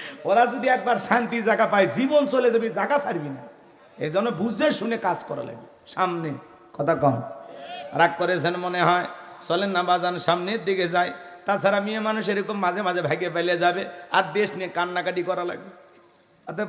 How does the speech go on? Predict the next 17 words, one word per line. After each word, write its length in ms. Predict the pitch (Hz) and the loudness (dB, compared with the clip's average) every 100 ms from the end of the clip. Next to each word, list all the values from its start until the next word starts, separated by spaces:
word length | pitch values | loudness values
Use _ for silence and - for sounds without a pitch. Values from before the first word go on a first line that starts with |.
| 151 | -6
পুরুষ 280 | 226 247 208 | -6 -2 2
মানুষকে 400 | 226 220 - 208 | 2 2 0 -2
একটু 200 | 208 175 | 0 -2
নেতা 320 | 175 175 175 | 0 4 6
বানানোর 420 | 180 180 175 175 196 | 6 6 4 2 0
পরিকল্পনা 680 | 196 180 175 170 175 175 | 0 2 2 2 2 2
করেন, 360 | 170 180 151 135 - | 4 4 4 2 0
ইনশা 580 | 170 185 165 185 196 214 - - - - - - - - 120 | 0 0 4 6 6 4 0 -12 -14 -18 -16 -16 -16 -16 -8
যেই 340 | 226 269 277 220 | 2 4 4 2
দলেরই 520 | 240 240 277 269 208 | 2 2 2 0 0
হোক 160 | 143 131 - - 226 | -2 -6 -16 -20 -8
পুরুষ 480 | 254 302 302 269 | -6 -2 -2 -2
দরকার, 520 | 160 170 147 - - 143 - | -4 -4 -4 -8 -16 -16 -6
পুরুষ, 540 | 285 294 302 294 277 - - - - - | -4 0 0 2 0 -2 -14 -18 -20 -16
এটা 120 | 143 175 | -8 -4
যেন 160 | 196 | -4
মাথার 380 | 175 180 190 - | -2 -2 0 0